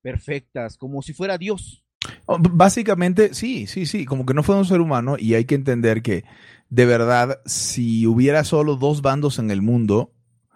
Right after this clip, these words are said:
Speaker 2: básicamente no podrías conseguir ningún árbitro que no fuera al menos parcialmente, eh, afín a un equipo más que al otro. Entonces yo creo que,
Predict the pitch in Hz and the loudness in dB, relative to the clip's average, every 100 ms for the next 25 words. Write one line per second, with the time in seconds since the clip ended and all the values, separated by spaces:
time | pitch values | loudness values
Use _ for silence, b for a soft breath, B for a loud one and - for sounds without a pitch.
0 | b b b 151 202 - 403 349 302 277 | b b b 2 2 0 -4 -4 -4 -2
1 | 208 220 220 196 190 165 151 151 156 147 | 2 2 2 0 0 2 2 2 0 -2
2 | 147 151 156 156 147 131 117 113 135 135 | 0 2 2 0 -4 -2 -2 0 2 0
3 | - 113 120 127 135 - 110 - 127 123 | -2 -4 -4 -2 -2 0 -2 0 0 0
4 | 127 123 120 120 127 117 b b b b | 0 -2 -4 0 0 0 b b b b
5 | b _ _ 110 - - 95 - 123 123 | b _ _ -14 -4 -2 -2 0 0 0
6 | - 90 98 107 113 110 117 107 101 98 | -2 0 0 2 0 0 0 -2 0 0
7 | 90 - 87 87 69 - - _ - 113 | -2 0 0 0 -2 -10 -12 _ -4 2
8 | 131 123 127 120 117 | 4 4 0 0 -2